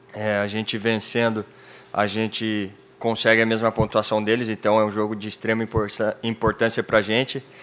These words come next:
porque o grupo sabe tudo o que quer, então é focar, trabalhar, né?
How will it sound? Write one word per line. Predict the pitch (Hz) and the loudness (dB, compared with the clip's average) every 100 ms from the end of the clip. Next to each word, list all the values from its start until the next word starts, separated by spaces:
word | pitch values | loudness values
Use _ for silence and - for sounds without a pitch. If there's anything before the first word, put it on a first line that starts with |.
| - - - - - - | -20 -20 -20 -20 -20 -20
porque | - 117 | -2 0
o | |
grupo | 107 117 - | 2 0 4
sabe | 117 113 | 6 6
tudo | 110 120 113 | 2 -4 -4
o | |
que | - | -8
quer, | 110 113 131 147 | 0 6 6 4
então | 117 113 120 131 - - - - | 0 2 2 2 -6 -20 -20 -12
é | - 107 | -6 -2
focar, | 117 110 127 143 | -2 4 8 8
trabalhar, | 143 120 110 107 113 143 143 - - | 8 6 6 8 10 8 6 -6 -4
né? | 110 120 | 2 4